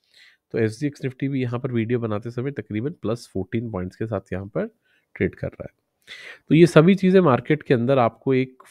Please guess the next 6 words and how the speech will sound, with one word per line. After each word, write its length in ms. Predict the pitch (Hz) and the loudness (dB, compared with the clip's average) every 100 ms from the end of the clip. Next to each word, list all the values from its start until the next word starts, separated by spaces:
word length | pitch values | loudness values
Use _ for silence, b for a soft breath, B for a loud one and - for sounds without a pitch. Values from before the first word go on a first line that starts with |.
| - | -4
फ्लैट 460 | 120 117 127 - - - | 2 4 2 -6 -20 -8
ओपनिंग 400 | 113 110 131 220 226 _ _ _ _ _ _ _ _ _ _ _ _ - | -8 -6 -6 -6 -10 _ _ _ _ _ _ _ _ _ _ _ _ -20
सजेस्ट 420 | - 98 107 - | -12 -6 -6 -6
कर 160 | - 95 | -6 -4
रही 200 | 110 135 | -2 -2
हैं, 100 | 185 | -4